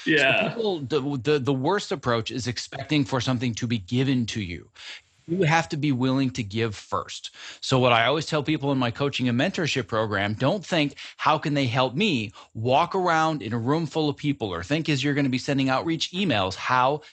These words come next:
Speaker 1: can I help you?"
Speaker 2: Yeah.
Speaker 1: Take that approach, your entire world is going to change.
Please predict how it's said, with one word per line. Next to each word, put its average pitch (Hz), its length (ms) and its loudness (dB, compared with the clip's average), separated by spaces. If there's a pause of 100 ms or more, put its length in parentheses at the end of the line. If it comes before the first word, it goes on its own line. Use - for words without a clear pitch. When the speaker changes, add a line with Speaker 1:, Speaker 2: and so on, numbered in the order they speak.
Speaker 1:
can 110 160 -6
I 113 240 2
help 98 400 -6
you?" 131 480 -2 (240)
Speaker 2:
Yeah. 151 360 6
Speaker 1:
Take 123 200 -8
that 202 240 2
approach, 127 400 -2
your 113 100 -2
entire 156 400 -2
world 123 480 0
is 101 80 -6
going 101 240 -6
to 85 80 -14
change. - 460 -10